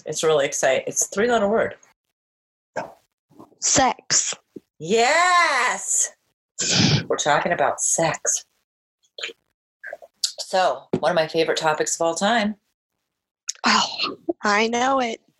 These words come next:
Speaker 1: Yes. Okay, so from the parent's perspective, well, first of all, we're talking about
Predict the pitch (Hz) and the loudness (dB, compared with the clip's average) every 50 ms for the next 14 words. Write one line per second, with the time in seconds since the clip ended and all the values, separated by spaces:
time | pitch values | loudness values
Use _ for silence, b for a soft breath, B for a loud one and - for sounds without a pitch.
0 | _ _ _ _ _ _ _ _ - - 135 151 160 156 147 135 - - - - | _ _ _ _ _ _ _ _ -16 -6 -2 2 2 2 2 0 -2 -2 -2 -2
1 | - - _ _ _ _ - B B B B B B B B B B B _ _ | -4 -6 _ _ _ _ -4 B B B B B B B B B B B _ _
2 | - - - - - 294 262 - - 269 247 233 233 - 269 262 254 247 262 - | -10 -6 -2 0 2 2 2 2 2 2 2 2 2 0 -2 -2 -2 -4 -2 0
3 | 349 359 370 381 370 - - - - 233 - - 214 185 185 185 175 185 208 202 | 2 2 4 2 2 0 -2 0 2 2 2 4 2 2 2 2 0 0 0 0
4 | - - - 190 - 277 233 208 196 175 170 170 196 208 - 254 233 240 - 233 | 0 0 0 0 0 0 0 2 2 2 2 0 -2 -2 0 0 0 0 0 0
5 | 220 208 196 175 165 160 156 160 156 - - | 0 2 2 2 2 4 4 2 0 -2 -4